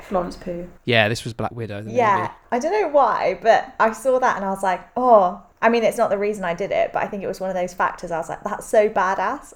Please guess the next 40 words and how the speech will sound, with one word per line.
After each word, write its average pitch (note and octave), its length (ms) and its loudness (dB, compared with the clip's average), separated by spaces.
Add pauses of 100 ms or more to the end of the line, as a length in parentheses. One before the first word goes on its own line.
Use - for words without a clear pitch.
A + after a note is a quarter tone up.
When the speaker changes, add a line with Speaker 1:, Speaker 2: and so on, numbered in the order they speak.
Speaker 3:
I A3 140 6
wanna A3 160 0
be G#3 100 -4
able F#3 140 -2
to G#3 100 -8
jump F#3 300 -2
down F#3 260 -4
and D#3+ 200 -6 (340)
actually, - 400 -6
A, F#3 220 4
be F3 120 -4
able E3+ 140 0
to - 100 -10
get - 200 -2
back - 180 -8
up F#3+ 120 -10
again, C#3+ 380 -6 (200)
Speaker 1:
<laughs> - 200 -18
Speaker 3:
and F3+ 160 -6
B, F#3 180 -4
maybe, F#3 240 -4
like, - 240 -8
kick A#3 300 -6
some A3 240 -2
butt - 340 0
on G3 120 0
the A#3+ 200 -2
Speaker 2:
<laughs> - 60 -18
Speaker 3:
way." A3+ 320 -4 (580)
So - 100 -2
I A#3 80 6
get A3+ 260 -2
that, B2+ 280 -2
like C#3+ 380 -4 (340)
Speaker 2:
Well, D3+ 100 2
let's G3+ 120 2
talk - 180 4
about A2+ 180 2
superhero A2 600 -4
movies. G2 540 -8